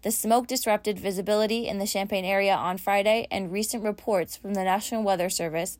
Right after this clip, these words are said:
have sometimes seen Illinois air quality dipping into the orange and red levels.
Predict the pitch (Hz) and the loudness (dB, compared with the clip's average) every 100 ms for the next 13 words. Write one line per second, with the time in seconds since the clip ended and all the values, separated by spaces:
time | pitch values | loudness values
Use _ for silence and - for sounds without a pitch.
0 | - - 202 - 214 233 233 233 - 208 | -6 -2 0 0 -2 0 -2 0 0 0
1 | - 202 196 196 143 185 185 170 175 175 | 0 0 2 2 2 0 2 4 4 2
2 | 170 190 196 202 185 190 180 - 170 185 | -2 -4 -4 -4 -2 -4 -4 -4 -2 -2
3 | 196 - 190 175 165 170 156 135 131 131 | -2 -2 -4 -2 0 0 -2 -2 -4 -8
4 | - | -12